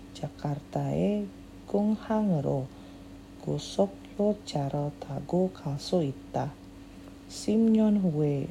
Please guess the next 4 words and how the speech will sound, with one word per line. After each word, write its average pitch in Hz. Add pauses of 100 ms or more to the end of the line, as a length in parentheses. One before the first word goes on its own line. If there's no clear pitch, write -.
(120)
리포치카랑은 156 (160)
공업도시에서 160 (480)
산업도시로 156 (140)
변화할 180